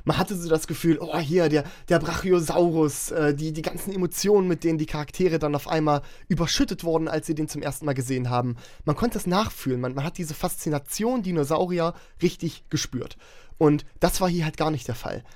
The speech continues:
Dieser ganze Film entwertet diese Thematik so dermaßen. Man sieht bereits im Trailer einige Shots, wo dann Dinos über eine Weide laufen oder, oder durch einen Wald laufen und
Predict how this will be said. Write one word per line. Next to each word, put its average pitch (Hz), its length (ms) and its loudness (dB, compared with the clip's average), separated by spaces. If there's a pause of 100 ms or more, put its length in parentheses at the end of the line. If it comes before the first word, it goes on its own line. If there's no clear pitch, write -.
(220)
Dieser 151 340 0 (140)
ganze 190 300 0
Film 190 400 2
entwertet 160 760 -2
diese 175 220 -4
Thematik 160 500 -4
so 180 360 -4
dermaßen. 170 580 -2 (320)
Man 147 300 4
sieht 160 320 -2
bereits 165 340 0
im 156 120 -6
Trailer 170 460 -2
einige 151 300 0
Shots, - 460 -2 (320)
wo 180 100 6
dann 160 320 4 (800)
Dinos 160 520 6
über 208 120 2
eine 190 160 2
Weide 143 280 6
laufen 139 480 2
oder, 170 240 0
oder 180 140 0
durch 175 160 -8
einen 175 160 0
Wald 131 260 0
laufen 131 380 0
und 139 300 -2